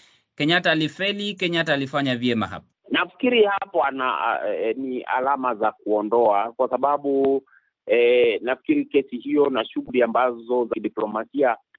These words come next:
Speaker 2: ambazo zilifaa kuchukuliwa mapema hazikuchukuliwa kwa muda uliofaa. Juhudi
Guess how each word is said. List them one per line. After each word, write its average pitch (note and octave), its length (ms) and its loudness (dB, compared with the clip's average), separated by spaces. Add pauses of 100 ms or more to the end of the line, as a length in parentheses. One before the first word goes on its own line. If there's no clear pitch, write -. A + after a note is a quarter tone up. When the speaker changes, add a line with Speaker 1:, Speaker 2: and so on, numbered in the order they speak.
(260)
Speaker 2:
ambazo C#3 380 0
zilifaa A#2+ 440 -2
kuchukuliwa - 460 -6
mapema C#3 560 0 (340)
hazikuchukuliwa D3 1080 0 (120)
kwa B2+ 140 2
muda C#3 280 -2
uliofaa. G2 840 -4 (600)
Juhudi C3+ 1000 -2